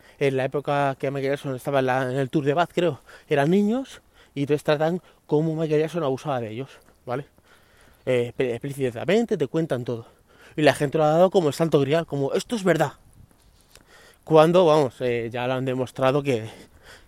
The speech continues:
que por fechas y por todo, no es real, y aparte, hay un método que, que es para saber cuando, eh, alguien habla sobre un caso,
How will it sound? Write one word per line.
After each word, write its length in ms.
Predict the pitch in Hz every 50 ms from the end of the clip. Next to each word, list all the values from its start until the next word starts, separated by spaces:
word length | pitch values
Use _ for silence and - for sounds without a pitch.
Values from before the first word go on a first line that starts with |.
| -
que 160 | - - 131 131
por 220 | - 127 123 123
fechas 500 | - - - - 175 175 156 - 156 147
y 60 | 160
por 140 | 135 147 131
todo, 300 | - 156 175 196 180 165 - _ _ - -
no 200 | 156 151 170 190
es 80 | 190
real, 300 | 180 185 190 190 220 208 - - - - - - _
y 100 | 170 165
aparte, 520 | 160 - - 196 208 - - 190 190 214 196 - - - - - - - - - - - - - - - - - - - - - - - -
hay 200 | 127 143 165 175
un 120 | 185 170 165
método 480 | 185 202 190 - 160 151 165 175 165 160 -
que, 140 | 151 151 143 - - 143
que 100 | - 170
es 60 | 160 -
para 120 | 180 165
saber 280 | - 160 156 175 165 147
cuando, 460 | - 156 143 151 156 156 156 143 - - - - - - - - - - - - - -
eh, 800 | 151 156 151 143 143 143 139 135 139 139 139 135 135 127 127 135 135 - - - -
alguien 340 | - 160 160 165 165 180 175
habla 180 | 175 180 180 -
sobre 200 | - 180 180 175
un 60 | 170
caso, 340 | - 196 185 - 190 190